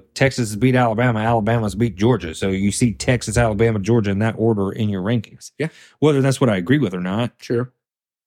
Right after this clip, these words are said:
Speaker 1: Again, we've talked about it. I think Georgia's definitely one of the top four teams in, in the nation. I think they deserve to be in the playoff. But
Speaker 2: And, guys, this goes back to why exactly the four teams went away.
Speaker 1: Right.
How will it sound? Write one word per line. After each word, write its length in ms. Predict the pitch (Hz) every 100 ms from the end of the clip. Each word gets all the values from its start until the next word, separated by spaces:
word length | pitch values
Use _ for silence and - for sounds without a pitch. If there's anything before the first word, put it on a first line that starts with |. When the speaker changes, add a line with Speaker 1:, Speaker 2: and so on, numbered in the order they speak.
| -
Speaker 1:
Again, 320 | 117 139 98
we've 160 | 110
talked 240 | - 127 117
about 180 | 101 90
it. 60 |
I 20 |
think 180 | - 107
Georgia's 300 | 113 110 101 - -
definitely 340 | 117 113 104
one 60 | 104
of 60 |
the 40 | 98 113
top 140 | 107
four 140 | 107
teams 320 | 104 110 98 98
in, 240 | 95 92 -
in 140 | 101
the 60 | 98
nation. 360 | 95 101 101 95
I 120 | 95
think 200 | 101 90
they 80 | 95
deserve 360 | 92 101 95
to 60 | -
be 120 | 98
in 40 |
the 60 | 90
playoff. 420 | - 113 98 95 _ - - _ _ _ _ _ _ _ _ _ _ - 104 - _ _
But 560 | 107 120 113 - - - _ _
Speaker 2:
And, 320 | 254 254 233
guys, 280 | - 202 196
this 140 | 214 -
goes 180 | 220 160
back 240 | 151 151
to 140 | - 143
why 280 | 127 135 123
exactly 680 | 113 107 131 131 - 117
the 120 | 110 110
four 220 | 127 117
teams 240 | - 117
went 200 | 110 113
away. 240 | 110 90 - _ _ -
Speaker 1:
Right. 280 | 135 101